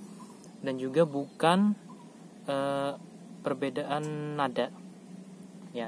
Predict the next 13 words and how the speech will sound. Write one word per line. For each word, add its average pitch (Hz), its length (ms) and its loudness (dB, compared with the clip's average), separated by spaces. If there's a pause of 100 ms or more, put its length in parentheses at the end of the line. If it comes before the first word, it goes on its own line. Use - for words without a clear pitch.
seperti - 320 -6
itu. 117 180 -4 (1900)
Nah, 131 160 0
oke, 120 240 -2
untuk 147 320 -4
penjelasan 127 320 2 (480)
vibrato 123 480 -4
kali 120 240 -4
ini, 160 240 2 (720)
eh, 123 160 0
sampai 120 320 -2
di 120 80 -4
sini. 123 400 4